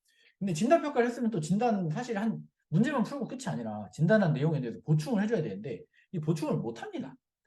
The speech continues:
이 못하는 이유는 제가 좀 이따가 또 상세하게 좀 설명을 해드릴 텐데, 어, 그런 어떤 문제가 있고요. 두 번째로는 각 처시별로 수업을 했으면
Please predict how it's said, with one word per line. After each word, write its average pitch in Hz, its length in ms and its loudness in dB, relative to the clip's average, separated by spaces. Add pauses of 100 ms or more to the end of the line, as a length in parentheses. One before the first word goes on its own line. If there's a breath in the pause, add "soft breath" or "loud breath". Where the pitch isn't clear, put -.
(160)
이 151 120 4
못하는 160 340 2
이유는 165 200 2
제가 151 200 0
좀 320 140 -8
이따가 - 320 -2
또 120 180 -8
상세하게 220 460 -6
좀 113 140 -8
설명을 165 340 -4
해드릴 160 240 -4
텐데, 120 320 -8 (360 loud breath)
어, 98 120 -16
그런 214 260 2
어떤 123 300 -2
문제가 127 280 -2
있고요. 90 240 -14 (720)
두 185 80 -4
번째로는 233 500 0
각 185 200 -4
처시별로 254 800 0 (100)
수업을 339 460 2
했으면 220 520 -2